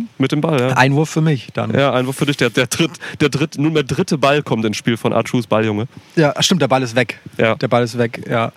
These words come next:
Speaker 1: Wir befinden uns mittlerweile in der dreiundneunzigsten Minute.
Speaker 2: Ja, Seamus und, äh, und Rich Holland sind auch nicht mehr gesehen worden. Die laufen jetzt hinterher.
Speaker 1: Ja.
Speaker 2: Ähm, sind auch weg.
Speaker 1: Ja, vom Bratwurststand quasi direkt hinter Butch her.
Speaker 2: Das ist natürlich blöd,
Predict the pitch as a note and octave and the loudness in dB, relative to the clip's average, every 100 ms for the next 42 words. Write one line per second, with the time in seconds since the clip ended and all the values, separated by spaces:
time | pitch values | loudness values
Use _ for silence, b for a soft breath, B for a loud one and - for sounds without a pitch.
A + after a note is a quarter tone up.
0 | - A#2+ A#2+ C#3+ C#3 C3+ B2+ B2+ B2 A2+ | -4 -2 0 0 0 0 0 0 0 0
1 | A#2+ C3+ B2 B2+ B2 B2 A2+ A#2+ C3+ - | 0 2 0 -2 -4 -2 0 -2 -4 -2
2 | C#3 C3 - - D#3 E3+ - - C#3 B2+ | -2 0 2 4 6 4 0 -4 -2 -2
3 | - B2 B2 A#2+ A#2+ B2+ A#2+ C3 B2 C3+ | -2 -2 0 0 -2 -2 -2 -2 -2 0
4 | B2+ B2+ C3 A#2+ C3+ D3+ C3+ C3 B2 B2 | 2 2 0 0 0 0 0 -2 -2 -2
5 | B2+ A#2+ B2 C3 B2+ A2+ A#2 A#2+ - A#2 | 0 2 0 0 0 0 0 -2 -6 -4
6 | A2+ B2 A#2+ A2 _ B B B B - | -4 0 0 0 _ B B B B -6
7 | A#2 A2+ A#2+ A#2 A#2 C3+ - - B2 C3 | -4 -4 -2 -4 -2 -4 -6 -6 -2 -2
8 | - A#2 A2+ A#2 - B2 - - A#2+ A#2+ | 0 -2 2 2 2 -4 -2 0 0 0
9 | - A#2+ A#2+ A2+ A2+ A2 B2 A2+ A#2 - | 0 0 0 0 -2 0 0 0 -2 -2
10 | B2 B2 - G2 G2+ A2 - - A#2 A#2 | -2 -2 -8 -8 -8 -12 -12 -6 -4 -4
11 | - | -6